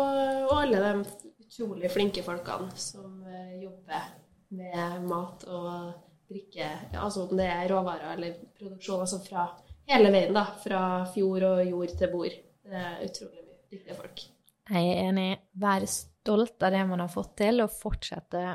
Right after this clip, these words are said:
Speaker 2: å spille hverandre god.
Speaker 1: For vi er jo best i lag.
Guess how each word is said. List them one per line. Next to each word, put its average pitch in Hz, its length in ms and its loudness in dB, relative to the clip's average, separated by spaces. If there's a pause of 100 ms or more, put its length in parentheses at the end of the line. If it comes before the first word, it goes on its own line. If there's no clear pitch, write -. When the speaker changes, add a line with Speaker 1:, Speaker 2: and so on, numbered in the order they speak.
Speaker 2:
å 190 240 -4
spille 185 680 2
hverandre 170 600 2 (400)
god. 190 340 -6 (1120)
Speaker 1:
For 302 300 6
vi 226 160 6 (120)
er 180 140 -2
jo 208 220 2
best - 340 -2
i 226 120 6
lag. 233 360 8